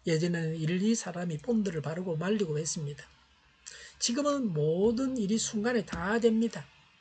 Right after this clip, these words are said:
이런 세상에 살면서 성경책을 집에 쌓아놓고 있습니다. 그뿐입니까? 성경을 읽어놓은 테이프를 들어도 됩니다. 아름다운 음악을 들려주면서 동시에 성우가 아주 재미있게 성경을 읽어줍니다.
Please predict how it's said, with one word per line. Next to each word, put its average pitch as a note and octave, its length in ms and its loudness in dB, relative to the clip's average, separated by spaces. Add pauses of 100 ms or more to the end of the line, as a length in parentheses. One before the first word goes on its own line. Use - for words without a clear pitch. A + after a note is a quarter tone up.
(500)
이런 C4+ 260 2
세상에 A3 380 2
살면서 F3+ 460 -2
성경책을 G3+ 600 -2
집에 A3 220 2
쌓아놓고 G3+ 480 -2
있습니다. D#3+ 440 -4 (220)
그뿐입니까? D#3+ 800 -2 (240)
성경을 A#3+ 580 4
읽어놓은 A3+ 600 4
테이프를 G#3+ 480 2
들어도 A3 320 2
됩니다. F3 520 -2 (300)
아름다운 A#3 480 2
음악을 A#3+ 640 4
들려주면서 B3 960 2
동시에 G3+ 400 0
성우가 G#3+ 640 -2 (120)
아주 A3+ 360 -2
재미있게 A3 480 0
성경을 G#3+ 440 -2
읽어줍니다. G3+ 540 -2